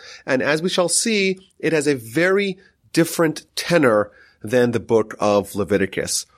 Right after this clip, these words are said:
It begins, Hashem spoke to Moses in the wilderness of Sinai, in the tent of meeting, on the first of the second month in the second year of the Exodus from the land of Egypt. So it's been a year since they left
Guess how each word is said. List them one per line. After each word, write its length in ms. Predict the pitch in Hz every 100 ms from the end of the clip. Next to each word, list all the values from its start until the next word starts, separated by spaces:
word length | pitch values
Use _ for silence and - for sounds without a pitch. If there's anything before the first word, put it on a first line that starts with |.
| _ _
It 80 | 147
begins, 640 | 147 170 247 269 285 - - _ _ _ _ _ _ _ _ _
Hashem 280 | - 147 202
spoke 160 | 214 185
to 60 |
Moses 520 | 151 123 113 214 -
in 180 | - 139
the 140 | 127 120
wilderness 480 | 147 180 165 143
of 180 | - 110
Sinai, 600 | - 202 208 220 214 208 -
in 140 | 139
the 60 | 117
tent 260 | 160 160
of 80 | 110
meeting, 600 | 113 180 202 202 202 190 - _ _ -
on 100 | 131
the 80 | 113
first 460 | - 190 208 -
of 100 | 113
the 80 | 107
second 380 | - 143 139 135
month 280 | 120 120 117
in 100 | 107
the 80 | 101
second 400 | - 117 - 110
year 260 | 104 104
of 220 | - 95
the 120 | 87 101
Exodus 440 | 104 98 95 - _
from 240 | - 95
the 40 | 90
land 300 | 92 92 92
of 80 |
Egypt. 240 | 95 92 -
So 80 | 117
it's 80 |
been 140 | - 139
a 20 |
year 300 | 104 117 156
since 220 | 156 120
they 100 | 110
left 400 | 95 113 113 -